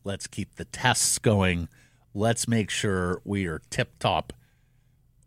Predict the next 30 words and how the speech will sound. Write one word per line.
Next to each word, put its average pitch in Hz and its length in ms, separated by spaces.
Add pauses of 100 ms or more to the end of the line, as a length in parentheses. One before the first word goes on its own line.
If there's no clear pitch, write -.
(160)
for 107 260
the 87 140
Stanley 78 400
Cup 73 220
playoffs. - 520 (1160)
Uh, 123 260
well, 185 380 (1200)
speaking 131 300
of 120 60
watching 113 340
hockey, 107 520 (840)
Thursday - 680 (760)
at 117 140
Greta 143 260
Bar, 80 300 (100)
come 180 220
join 147 260
us. - 340 (680)
It's - 80
a 139 40
game 160 220
day 175 140
watch 147 360
party 151 280
with - 280 (680)
our 127 100
friends 143 460
at 120 100
Canucks 120 340
Army. 90 360